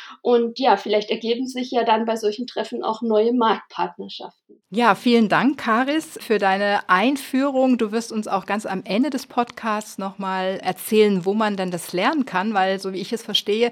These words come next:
Speaker 2: ist es, sind es schon sehr viele verschiedene Tätigkeiten, sehr viele Kompetenzen, die man auch mitbringen muss, um Wertschöpfungsketten aufzubauen. Kommen wir doch mal zu der ganz konkreten Arbeit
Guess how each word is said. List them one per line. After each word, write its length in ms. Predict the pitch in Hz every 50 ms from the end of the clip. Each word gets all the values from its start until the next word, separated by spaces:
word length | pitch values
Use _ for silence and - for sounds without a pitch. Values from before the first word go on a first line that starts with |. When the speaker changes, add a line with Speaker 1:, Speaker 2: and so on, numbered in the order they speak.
| - - - - -
Speaker 2:
ist 200 | 214 214 214 -
es, 260 | 196 - - - -
sind 180 | - 214 214 208
es 140 | 202 190
schon 220 | - - 208 208 196
sehr 180 | - 202 214
viele 240 | 214 - 262 262 240
verschiedene 640 | 240 - 214 - - - - 254 277 269 254 220 214
Tätigkeiten, 920 | - 220 226 254 254 277 247 - - - 226 220 220 220 220 220 220 202
sehr 160 | - 220 233
viele 320 | 226 - 233 220 214 208 202
Kompetenzen, 680 | - - 196 190 208 - - 247 302 294 - - 175
die 100 | 160 175
man 180 | 165 165 156 151
auch 200 | 120 160 160 -
mitbringen 420 | 180 185 185 - - 202 202 208 208
muss, 220 | 208 220 214 -
um 100 | 196 180
Wertschöpfungsketten 920 | 190 180 180 - - 196 - - 202 190 - - - 202 202 - 214 202 - - - - - -
aufzubauen. 720 | - 214 233 - - - 254 220 - 190 165 160 160 160 156 151 - - - - - - -
Kommen 220 | - - 233 269 294
wir 100 | 277 240
doch 200 | 233 240 - -
mal 460 | 226 214 214 214 214 214 220 220 214
zu 140 | - - 214
der 120 | 214 202
ganz 220 | 196 185 208 233
konkreten 540 | - - 220 190 - - 202 214 208 208 196
Arbeit 540 | - 175 185 214 233 233 226 226 220 -